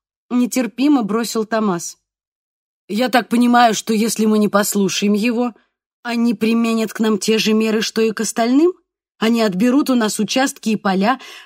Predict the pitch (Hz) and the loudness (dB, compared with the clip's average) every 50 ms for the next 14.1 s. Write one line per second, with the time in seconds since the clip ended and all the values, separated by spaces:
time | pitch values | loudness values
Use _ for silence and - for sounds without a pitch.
0 | _ _ _ - 196 196 196 208 202 190 165 214 202 214 220 220 190 202 202 190 | _ _ _ -2 -2 -2 0 0 -2 0 0 0 0 2 0 0 0 0 0 0
1 | 190 - - 214 202 180 170 185 175 175 175 - - 202 247 254 - - 320 311 | -2 -2 -2 -2 0 0 0 0 0 0 -4 -2 -2 -2 -2 -2 -2 -2 -2 -4
2 | 285 - _ _ _ _ _ _ 294 311 302 254 294 285 285 262 277 233 220 240 | -4 -6 _ _ _ _ _ _ -2 -2 0 2 2 2 2 2 0 0 0 0
3 | 269 294 294 302 302 311 302 - 349 339 202 160 - - 147 143 - _ _ _ | 2 2 4 4 4 2 2 2 0 0 0 -2 -6 -12 -16 -18 -18 _ _ _
4 | _ _ _ _ _ _ _ _ _ _ _ _ _ _ _ _ _ _ _ _ | _ _ _ _ _ _ _ _ _ _ _ _ _ _ _ _ _ _ _ _
5 | _ _ 208 202 202 196 175 180 190 190 185 214 214 202 202 190 - - - - | _ _ 0 2 2 2 2 2 0 0 0 0 2 2 2 0 -2 -6 -8 -8
6 | - - 196 196 190 - - 311 320 294 - - 196 185 196 190 - 196 190 196 | -6 -4 -4 -4 -4 -2 0 0 0 0 -2 -2 -2 0 0 -2 -2 -2 0 0
7 | 202 220 226 208 - 208 196 - - - 196 190 185 160 139 - _ _ _ _ | 0 -2 -2 -4 -6 -6 -6 -8 -6 -4 -2 -2 -2 -4 -6 -10 _ _ _ _
8 | _ _ _ _ _ _ _ _ _ _ _ _ _ _ _ - 147 160 156 170 | _ _ _ _ _ _ _ _ _ _ _ _ _ _ _ -10 -4 -2 0 2
9 | 175 180 - 190 185 185 175 156 147 - - - - - _ _ _ _ _ _ | 0 2 2 2 2 2 2 0 -2 -6 -10 -14 -14 -16 _ _ _ _ _ _
10 | _ _ _ _ _ 165 180 202 214 240 240 202 220 240 262 311 302 - 285 330 | _ _ _ _ _ 2 2 2 4 2 2 2 2 2 2 2 2 4 4 4
11 | 339 311 254 220 190 165 202 214 185 190 - 208 220 202 156 175 - - - 226 | 4 4 2 0 0 0 -2 -2 -2 -2 -2 0 0 0 0 -2 -4 -2 0 2
12 | 254 269 277 285 294 277 285 - 285 220 240 294 269 240 233 233 240 262 294 302 | 4 4 4 4 4 2 0 0 0 2 2 2 2 2 0 2 2 2 2 0
13 | - 285 294 247 202 - - 220 196 - - 240 220 170 147 139 - - - 143 | 2 0 0 0 0 -2 -4 -4 -4 -4 -4 -2 -2 -2 -2 -4 -8 -12 -12 -14
14 | 135 | -14